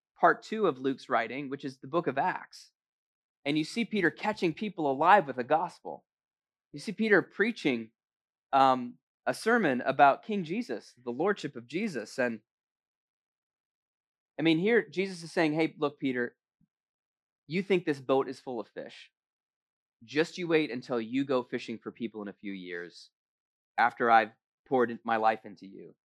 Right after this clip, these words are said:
I've got more than enough calling for you. I've got more than enough Holy Spirit for you.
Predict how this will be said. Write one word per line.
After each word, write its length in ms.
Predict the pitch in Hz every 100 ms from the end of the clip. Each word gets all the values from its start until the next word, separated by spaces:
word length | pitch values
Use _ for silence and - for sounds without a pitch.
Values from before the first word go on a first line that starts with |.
| _ _ _
I've 180 | 123 135
got 220 | 127 123
more 240 | 127 151
than 140 | 160 165
enough 260 | 160 175
calling 360 | - 123 120 117 -
for 100 | 120
you. 280 | 120 131 -
I've 160 | 127 131
got 220 | 123 117
more 200 | 120 143
than 160 | 156
enough 320 | 160 165 170 -
Holy 300 | - 135 165
Spirit 340 | 175 139 120 113
for 200 | 120 113
you. 240 | 113 131